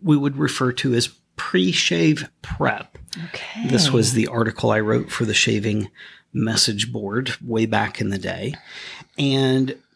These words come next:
Speaker 1: effectively, it's heat and moisture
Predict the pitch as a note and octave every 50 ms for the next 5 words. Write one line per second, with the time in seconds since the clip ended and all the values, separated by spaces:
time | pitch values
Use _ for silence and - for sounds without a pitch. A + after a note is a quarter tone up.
0 | - - C3+ - - - F3 F3 F3 - - D#3+ B2 B2+ B2 B2+ B2+ B2 B2+ C3
1 | C3 - _ _ _ - F3+ D#3 C#3+ - - - - - - - - - - _
2 | _ _ _ _ _ - - - - G3 G3+ G#3 - _ _ - _ _ - F3+
3 | F#3 G3+ G3+ F3 D3 C3 A#2+ - - - - - G3+ A#3+